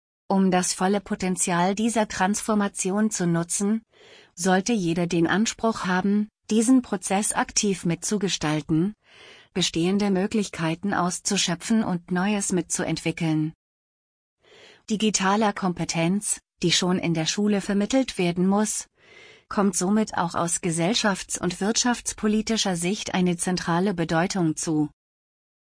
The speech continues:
Digitale Bildung braucht motivierte Lehrer. Dafür braucht es Inhalte, Konzepte,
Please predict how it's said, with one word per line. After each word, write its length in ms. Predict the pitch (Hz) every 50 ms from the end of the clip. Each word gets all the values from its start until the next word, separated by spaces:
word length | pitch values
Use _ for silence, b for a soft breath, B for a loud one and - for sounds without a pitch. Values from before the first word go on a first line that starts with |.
| _ _ -
Digitale 560 | 214 196 220 208 - - 170 165 180 196 196
Bildung 480 | 175 175 170 170 170 180 170 175 180
braucht 400 | 170 165 - 156 156 151 - -
motivierte 600 | 214 180 170 - - 175 160 180 175 185 - - 214
Lehrer. 580 | 202 196 190 185 170 165 160 151 151 151 160 - _ _ _ _ _ _ _ _ _ _ _
Dafür 380 | - 202 190 214 - - 269 254
braucht 400 | 214 285 185 - - - - -
es 160 | - 214 -
Inhalte, 760 | - - 226 233 214 185 170 160 165 165 - 185 185 208 220 - _ _ _
Konzepte, 800 | - - 226 220 214 - 214 180 165 - _ - 190 180 196 220